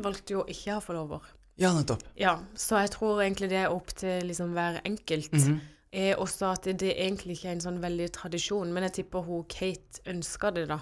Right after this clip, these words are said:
Speaker 1: for
Speaker 2: Ja.
Speaker 1: at hun er veldig nær søstera.
Speaker 2: Ja.
Speaker 1: Og det er jo også en ting. Hun Meghan kunne jo gjerne hatt faktisk en forlover som kunne retta ut det sløret. For det lå litt krølla under vielsen. Jeg vet ikke om du så det.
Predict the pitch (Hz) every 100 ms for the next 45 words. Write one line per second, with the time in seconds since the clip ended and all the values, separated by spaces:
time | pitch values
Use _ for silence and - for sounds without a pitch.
0 | - - 175 147 175 170 165 165 165 170
1 | 165 165 - 160 - 196 156 - - 147
2 | 147 147 - - - 208 180 220 208 185
3 | 175 185 - 185 175 - 165 156 - -
4 | 190 180 175 180 180 175 - 175 180 180
5 | 170 165 165 185 - - 180 - 160 -
6 | - - 175 - 170 170 160 160 - 185
7 | - 180 175 175 160 - 180 - 180 170
8 | 175 170 180 202 202 143 147 - _ _
9 | _ _ _ - 202 175 214 208 196 190
10 | 185 175 - - 175 170 180 - _ _
11 | _ - 190 185 165 170 208 - 160 160
12 | 185 180 - 185 170 165 180 185 156